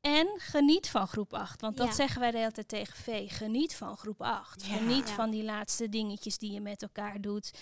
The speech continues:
Speaker 1: Hè, de minivoetbal afgelopen week, het kamp wat eraan zit te komen, eh, de musical, nou, in dit geval bij jullie de film.
Speaker 3: Ja.
Speaker 1: Er zijn zoveel leuke
Speaker 2: Ja. Ja.
Speaker 1: dingetjes.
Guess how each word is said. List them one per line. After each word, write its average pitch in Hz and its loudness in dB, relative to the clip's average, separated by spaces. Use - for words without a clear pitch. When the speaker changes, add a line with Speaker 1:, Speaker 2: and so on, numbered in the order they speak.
Speaker 1:
Hè, 233 -4
de 214 -4
minivoetbal 233 2
afgelopen 208 -4
week, 202 -2
het - -6
kamp 233 2
wat 214 -6
eraan 208 -6
zit 208 -6
te - -12
komen, 202 -4
eh, 202 -6
de 214 0
musical, 220 2
nou, 202 -6
in 196 -6
dit 208 -6
geval 190 -6
bij 208 -4
jullie 196 -4
de 214 -4
film. 247 2
Speaker 3:
Ja. - -20
Speaker 1:
Er 202 -12
zijn 214 -4
zoveel 262 -2
leuke 254 -2
Speaker 2:
Ja. 233 0
Ja. 240 -14
Speaker 1:
dingetjes. 233 -4